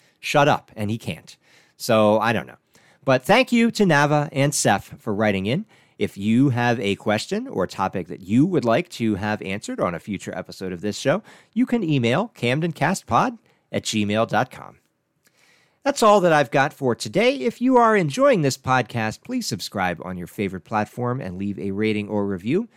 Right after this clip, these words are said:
and tell an Orioles fan in your life about the show. New episodes will be out every Monday, Wednesday, and Friday morning, so I will be back with you on Friday,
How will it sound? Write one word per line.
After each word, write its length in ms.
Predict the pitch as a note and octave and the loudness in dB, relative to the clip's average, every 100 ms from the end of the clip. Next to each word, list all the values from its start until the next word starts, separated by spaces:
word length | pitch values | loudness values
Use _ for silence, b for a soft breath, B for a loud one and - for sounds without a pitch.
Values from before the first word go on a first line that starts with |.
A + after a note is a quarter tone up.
| b _ | b _
and 120 | D#4 | -8
tell 200 | - C4 | 0 2
an 60 | E3+ | 4
Orioles 320 | C3+ B2+ B2 | 4 2 0
fan 300 | - A2+ A#2+ | -2 -2 -2
in 120 | G2 | -6
your 140 | A2 G#2+ | -4 -4
life 380 | E2 E2 - - | -4 -6 -10 -12
about 300 | E2 D#2 - | -8 -8 -8
the 80 | - | -10
show. 300 | - C#2+ - b b b b _ | -10 -12 -20 b b b b _
New 180 | G#2+ G#2 | -2 -2
episodes 560 | G#2+ A2 - G#2+ G2 | -2 -4 -2 -2 -2
will 180 | G2 A#2+ | 0 0
be 160 | A2+ G#2+ | 2 0
out 180 | A2 A2+ | 0 2
every 260 | E3+ D3 | 0 0
Monday, 500 | G#2 A2 A2+ G#2 G2+ | -2 -2 0 0 0
Wednesday, 540 | G2 A2 A2+ F2+ A2+ G#2 | 0 -2 -2 -4 -2 -2
and 160 | F2 | -4
Friday 320 | - A#2 A2 G2+ | 0 2 4 0
morning, 360 | G#2 G2 G2 | -2 -2 -4
so 160 | - - | -6 -6
I 160 | B2 G3 | 0 2
will 120 | D3 | 2
be 120 | C3 | 0
back 340 | G#2+ B2+ C3 - | -2 0 0 -4
with 180 | G#2 | -8
you 180 | D#3+ D#3+ | -4 -2
on 120 | C#3 | -2
Friday, 560 | A#2 - G#3+ A#3+ G#3+ G3+ | -4 -2 2 4 4 2